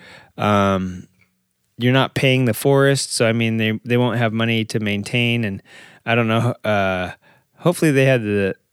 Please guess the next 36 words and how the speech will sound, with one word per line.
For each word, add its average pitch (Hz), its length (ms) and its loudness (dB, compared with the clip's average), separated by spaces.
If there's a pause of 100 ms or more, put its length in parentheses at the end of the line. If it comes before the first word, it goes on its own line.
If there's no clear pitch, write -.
(100)
shitters 147 520 0
locked 147 500 0
because, 107 760 -2 (600)
you 123 120 -4
know, 101 340 0 (500)
as, 117 200 0
there 127 260 -2
was, 135 140 0
like, 131 140 -2
a 120 40 0
hundred 127 320 0
cars 113 340 0
up 131 120 -2
there, 135 320 2
and 123 180 -4
if 117 160 -6
a 113 60 0
hundred 127 260 0
people 127 280 0
had 120 120 2
to 120 80 -2
go 113 320 2
take 120 240 -4
a 107 60 0
dump, 110 400 0 (560)
um, 104 600 0 (140)
and 110 240 -2
they 120 100 2
didn't 117 300 0
pay 117 640 0
to 110 100 -6
park 120 580 0 (120)
or 113 180 4
use 117 360 2
the 127 100 -8
campgrounds, 127 680 2